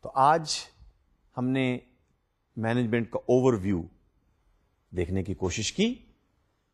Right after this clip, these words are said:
اور کچھ وہ کانسیپٹس لرن کیے کہ جن کی بنیاد پر آنے والے سیشنز میں ہم مینجمنٹ کے کچھ اور کانسیپٹس لرن کریں گے۔ اور اس طرح سے مینجمنٹ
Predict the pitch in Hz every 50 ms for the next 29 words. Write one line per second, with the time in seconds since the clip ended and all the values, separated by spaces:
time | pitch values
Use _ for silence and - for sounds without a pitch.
0 | _ _ _ - 143 135 - 196 - - 143 147 - - - - 220 220 214 -
1 | - 277 269 - - - 190 180 175 170 160 123 - 113 110 113 131 160 - -
2 | _ _ _ _ _ _ _ _ _ _ - 120 110 147 180 185 151 170 147 120
3 | 127 123 120 120 120 135 147 - - - 147 - - - 123 135 170 226 240 208
4 | 175 151 131 - - 110 107 - - 123 110 95 98 101 101 101 101 101 - _
5 | _ _ _ _ _ - 110 104 104 107 110 120 123 123 120 123 120 110 - -
6 | 110 - - 117 - - - - - 160 180 208 196 - 160 131 110 - - 104
7 | 90 - - 98 95 92 92 90 - 90 82 78 82 87 101 - - - _ _
8 | _ _ _ _ _ _ _ _ _ _ _ _ _ _ _ _ _ _ _ _
9 | _ _ _ _ _ _ _ _ _ _ - - 139 - 240 247 - - 226 214
10 | 190 175 - - 214 247 262 262 - _ _ _ _ _ _ _ _ _ _ _
11 | _ _ _ _ _ _ _ _ _ _ _ _ _ _ _ - 117 127 147 165
12 | 170 160 175 180 185